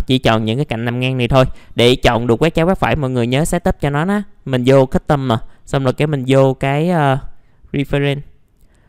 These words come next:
Ờ, đó, ở đây nè, nó có cái này nè ha, là auto window crossing. Đó, mình nhớ kiểm vô, rồi cái này mình chọn cái kiểm đầu ha.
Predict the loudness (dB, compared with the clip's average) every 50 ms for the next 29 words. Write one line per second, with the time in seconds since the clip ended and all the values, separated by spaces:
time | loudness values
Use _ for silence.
0 | _ _ _ -6 -2 0 2 2 4 4 2 0 0 -2 -4 -4 -4 -4 -4 _
1 | _ _ -2 0 0 2 2 0 -2 -4 -6 -12 -6 -2 -2 0 0 0 0 0
2 | -2 -4 -2 -2 -2 -2 -2 -2 -2 -2 -4 -10 -16 -10 -4 -2 0 0 0 0
3 | 0 -2 0 0 0 0 0 0 0 2 2 2 2 2 0 -2 -2 -2 -2 -2
4 | -4 -12 _ _ _ -10 -6 -6 -6 -6 -8 -16 -14 -6 -2 -2 0 2 2 2
5 | 2 2 0 -2 -2 2 4 6 6 6 6 2 -2 -8 -6 -6 -4 -4 -4 -4
6 | -4 -4 -4 -2 -2 -4 -2 -4 -6 -6 -6 -8 -6 -6 -4 -4 -4 -4 -4 -2
7 | -4 -4